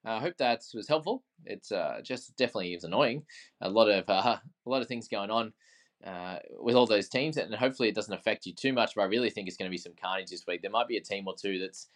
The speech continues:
you know, really high up in the ranks that's fielding sort of fifteen or sixteen, seventeen at best with a couple of cheapies, or, you know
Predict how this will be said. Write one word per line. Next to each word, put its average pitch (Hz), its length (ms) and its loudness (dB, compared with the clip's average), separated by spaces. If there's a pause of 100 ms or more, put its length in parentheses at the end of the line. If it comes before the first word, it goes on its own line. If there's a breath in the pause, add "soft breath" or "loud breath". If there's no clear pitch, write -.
(400 soft breath)
you 98 100 0
know, 95 60 4
really 98 280 2
high 95 240 4
up 95 120 -2
in 95 60 -8
the 90 80 -10
ranks 104 240 -4
that's 101 160 -14
fielding 101 340 -6
sort 101 180 -6
of 90 80 -10
fifteen 101 340 -4
or 98 40 -6
sixteen, 120 540 -4 (960)
seventeen 113 600 0
at 98 200 2
best 123 320 2
with 104 100 -6
a 98 40 -6
couple 104 260 -4
of 87 60 -16
cheapies, 131 440 -2
or, 85 180 -4
you 90 100 -4
know 85 80 -4